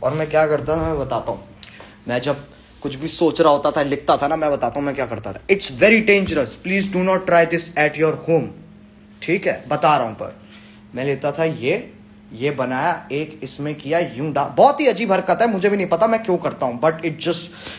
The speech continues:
मतलब, काम करती है चीज़, ठीक है। यूं किया, अब इसको घुमाएंगे,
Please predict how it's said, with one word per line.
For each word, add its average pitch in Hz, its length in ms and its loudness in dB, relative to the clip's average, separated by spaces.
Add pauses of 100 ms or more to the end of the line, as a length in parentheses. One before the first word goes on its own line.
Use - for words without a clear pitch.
(100)
मतलब, 151 280 0
काम 185 200 4
करती 180 320 0
है 113 80 -2
चीज़, 101 300 -12 (420)
ठीक 175 220 -2
है। 117 360 0
यूं 190 140 -2
किया, 185 260 0 (800)
अब 151 200 -6
इसको 180 420 0 (800)
घुमाएंगे, 156 460 -2